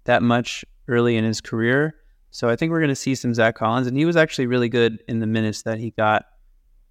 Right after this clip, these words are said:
last year. He, he's had a really injury-riddled career, but he was good. So I'm gonna grab him here, knowing that if he doesn't start,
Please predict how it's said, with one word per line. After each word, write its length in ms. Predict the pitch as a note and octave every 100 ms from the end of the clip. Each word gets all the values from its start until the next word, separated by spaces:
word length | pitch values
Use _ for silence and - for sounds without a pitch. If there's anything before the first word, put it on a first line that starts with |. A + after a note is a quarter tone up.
| -
last 340 | A2+ D3 -
year. 180 | - -
He, 200 | - A#2 -
he's 280 | B2+ C3+ -
had 200 | D#3 B2
a 60 |
really 360 | G2+ A#2+ C3+ A#2+
injury-riddled 540 | A#2 A#2 A2+ A2 A2
career, 260 | - A#2 -
but 100 | A#2
he 120 | A#2
was 140 | A#2 A2
good. 260 | A#2+ G#2+
So 340 | - A2+ G#2+ G#2 - - -
I'm 100 | -
gonna 160 | B2+ C3
grab 300 | B2 A#2 A2
him 260 | A#2+ A2+ A2
here, 460 | A#2+ A2+ A2 G#2+
knowing 380 | B2+ A#2 A2+ A2+
that 280 | A2 G#2 - _ -
if 160 | B2 -
he 320 | A#2 A#2 A2+ _ -
doesn't 240 | A#2 B2 C3
start, 380 | - C#3 -